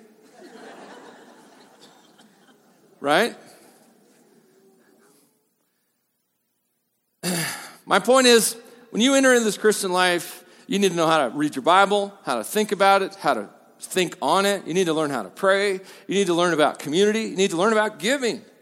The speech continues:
Man, if, if people don't give, missions don't get around the world. Jackie and Travis Files and millions, thousands,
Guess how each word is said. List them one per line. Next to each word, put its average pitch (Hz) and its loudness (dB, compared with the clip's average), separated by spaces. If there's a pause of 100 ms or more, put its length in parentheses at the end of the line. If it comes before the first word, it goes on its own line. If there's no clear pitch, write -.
(280)
Man, 233 2
if, - -2
if - -2
people 254 2
don't 254 4
give, 262 6
missions 233 0
don't 233 0
get 233 4
around 233 2
the 220 0
world. 233 4 (200)
Jackie 226 4
and 220 0
Travis 226 4
Files 240 6
and 196 -2
millions, 240 -2
thousands, 226 2